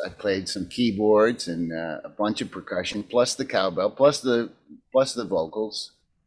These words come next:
And, uh, and they only use the cowbell on, on the record,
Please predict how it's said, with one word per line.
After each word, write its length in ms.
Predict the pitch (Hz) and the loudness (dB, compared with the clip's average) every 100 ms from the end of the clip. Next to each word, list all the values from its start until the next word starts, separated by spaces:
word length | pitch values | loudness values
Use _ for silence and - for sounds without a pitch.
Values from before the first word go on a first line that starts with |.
| _ - | _ -4
And, 440 | 101 98 98 101 | -2 0 -2 0
uh, 500 | 107 104 101 98 104 104 _ _ _ _ - | 2 4 4 2 0 -4 _ _ _ _ 0
and 240 | 127 127 | 2 6
they 380 | 139 151 147 139 - | 8 10 8 6 4
only 280 | 156 185 175 | 6 6 4
use 280 | 160 170 131 | 4 2 0
the 120 | 139 | -2
cowbell 760 | 143 131 131 101 95 92 82 _ _ - | 4 8 8 6 4 4 0 _ _ -2
on, 440 | 107 104 104 101 _ _ - | 0 2 0 -4 _ _ -6
on 200 | 113 110 | -2 0
the 100 | 107 | 0
record, 460 | 110 127 - 80 | 4 4 2 -6